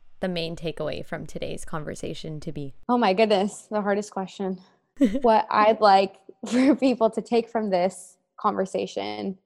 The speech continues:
Speaker 2: is that we are all works in progress,
Speaker 1: Mm-hmm.
Speaker 2: and that our change does not happen overnight, and that that's okay. I think that also what's so great about this podcast is that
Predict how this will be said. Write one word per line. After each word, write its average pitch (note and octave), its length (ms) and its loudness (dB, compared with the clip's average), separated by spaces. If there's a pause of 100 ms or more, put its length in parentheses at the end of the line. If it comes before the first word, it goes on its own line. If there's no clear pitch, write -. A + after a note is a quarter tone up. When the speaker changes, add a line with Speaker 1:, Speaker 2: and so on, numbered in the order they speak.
(200)
Speaker 2:
is A3+ 160 2
that G3 340 4 (160)
we G#3+ 160 -4
are F#3+ 580 2 (560)
all F#3+ 460 -2
works F#3+ 240 -8
in F#3+ 80 -6
progress, G3+ 600 -4 (340)
Speaker 1:
Mm-hmm. E3+ 120 -10
Speaker 2:
and G3+ 580 0 (100)
that G3 420 4 (160)
our G3+ 160 0
change F#3 840 -6
does G#3 200 -6
not F#3+ 200 -6
happen F#3+ 280 -6
overnight, G3 600 -4 (260)
and F#3+ 580 -2 (160)
that F3+ 460 -2 (400)
that's F#3 200 -2
okay. A#3 480 -6 (240)
I A3 120 4
think G#3 380 0
that G3+ 260 6 (100)
also G#3 800 4
what's G#3 260 -8
so A3 140 6
great G3 260 -2
about G3+ 220 0
this G3 200 -8
podcast G3 720 0 (260)
is G#3 380 2
that G3 380 4